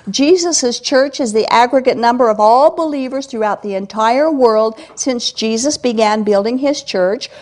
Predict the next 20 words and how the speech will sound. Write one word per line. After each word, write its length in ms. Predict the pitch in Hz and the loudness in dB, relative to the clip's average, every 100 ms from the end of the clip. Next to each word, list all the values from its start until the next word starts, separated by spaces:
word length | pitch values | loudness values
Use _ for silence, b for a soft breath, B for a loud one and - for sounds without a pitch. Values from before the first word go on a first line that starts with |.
| B | B
which 220 | - 185 | -4 -2
is 160 | 233 226 | -4 -2
reported 580 | 269 277 220 190 202 226 | -4 -2 0 0 0 -2
in 320 | 202 175 208 B B | -2 -2 -4 B B
the 100 | 262 | -4
book 240 | 196 170 | 0 -2
of 140 | 220 226 | -2 -2
Acts. 680 | 285 320 - - - - - _ _ _ B B | -2 -2 -4 -8 -8 -8 -8 _ _ _ B B
Now, 220 | 294 285 | 4 4
since 400 | 277 - 392 269 | 2 0 0 -2
he 420 | 269 311 269 269 | -2 0 0 2
is 200 | 269 240 | 2 2
head 720 | - 254 320 311 214 220 - - b b | -4 0 2 4 2 0 -4 -20 b b
of 320 | - 233 226 220 - | 2 4 2 -4 -2
everything 1500 | 277 359 415 359 294 240 214 202 202 - - 214 180 175 208 294 | 2 4 2 -2 -2 0 0 0 -2 -6 -8 -4 -4 -4 -4 -4
for 400 | - 277 233 208 | -2 2 2 2
the 200 | 202 190 | -6 -8
church, 640 | - 349 359 233 240 - | -6 0 2 0 -2 -4
that 280 | 254 311 311 | 0 0 -2
includes 960 | 262 247 - 302 359 370 233 247 247 | -6 -6 -8 -2 0 2 2 0 -6